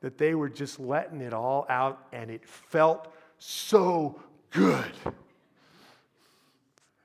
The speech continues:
You ever want to do that sometimes? <laughs> Please don't do it with me anytime soon.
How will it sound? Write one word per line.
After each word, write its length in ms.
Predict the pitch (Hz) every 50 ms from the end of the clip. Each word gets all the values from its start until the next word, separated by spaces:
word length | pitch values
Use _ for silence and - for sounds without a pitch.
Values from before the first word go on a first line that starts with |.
| _ _ _ _ _ _ -
You 80 | 120
ever 100 | 127 131
want 240 | 156 165 165 165 143
to 80 | 135 151
do 60 | 160
that 220 | 156 175 170 170
sometimes? 560 | - - 175 170 165 - 175 175 175 170 170 _ - _ _ _ _ _ _ _ _ _ _ _ _ _ _ _ _ _ _ _ _ _ _ _ _ _ _ _ _ -
<laughs> 100 | - - - - 302 180 - - - - - _ _ _ _ - - - - - - _ _ - - - - 320 294 175 - - - 330 - - - _ - - - - - - - - - _ _ _
Please 220 | - - - 156
don't 200 | 139 151 147 143
do 100 | 131 139
it 80 | 143 151
with 140 | 135 131 135
me 240 | 139 147 156 156
anytime 440 | 151 156 156 143 156 160 147 143 143
soon. 420 | 131 - - 165 165 160 160 156